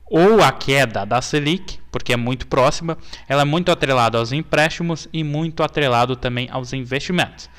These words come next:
Aí, eh, é dessa maneira, igual mencionei aqui, no caso dos investimentos,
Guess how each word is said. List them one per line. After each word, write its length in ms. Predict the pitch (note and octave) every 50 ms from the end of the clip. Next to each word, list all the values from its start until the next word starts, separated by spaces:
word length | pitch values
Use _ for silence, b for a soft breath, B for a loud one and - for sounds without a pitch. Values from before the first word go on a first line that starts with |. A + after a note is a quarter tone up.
| B B B B B -
Aí, 540 | C#3+ D3 D3+ D3+ D3 D3+ E3 F#3 F#3 - - - - - - - - - - - - - - - - - - -
eh, 600 | D3+ D3 C#3+ D3 D3 D3 D3 D3 C#3+ D3 C#3+ - -
é 120 | D3+ D3+
dessa 260 | D3 D#3+ D3+ - E3
maneira, 340 | D#3 D3 C#3 C3+ C3 C3+ C#3+
igual 280 | C#3+ B2+ C3 B2+ C3 C3
mencionei 420 | C3 C#3 C#3 - D3+ D3 C#3 C#3+
aqui, 240 | C#3 - - E3 F3
no 240 | E3+ C3 B2+ A#2+ A#2
caso 260 | - B2+ A#2+ A#2+ A#2+
dos 200 | - C3 B2+ C3
investimentos, 600 | C#3+ C3 D3+ D3+ - - D#3+ D#3+ F3 E3 -